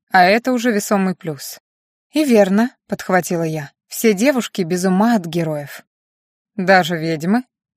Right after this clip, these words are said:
Илар не повернул голову, но я почувствовала, что он улыбается.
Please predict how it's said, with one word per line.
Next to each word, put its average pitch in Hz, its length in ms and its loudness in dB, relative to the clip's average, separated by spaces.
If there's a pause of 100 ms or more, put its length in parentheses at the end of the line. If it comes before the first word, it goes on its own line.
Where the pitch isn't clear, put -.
(160)
Илар 226 360 4
не 220 120 2
повернул 214 520 0
голову, 196 420 -2
но 160 100 -4
я 220 180 -4
почувствовала, 170 760 -6 (120)
что - 260 -6
он 180 140 -2
улыбается. 165 720 -6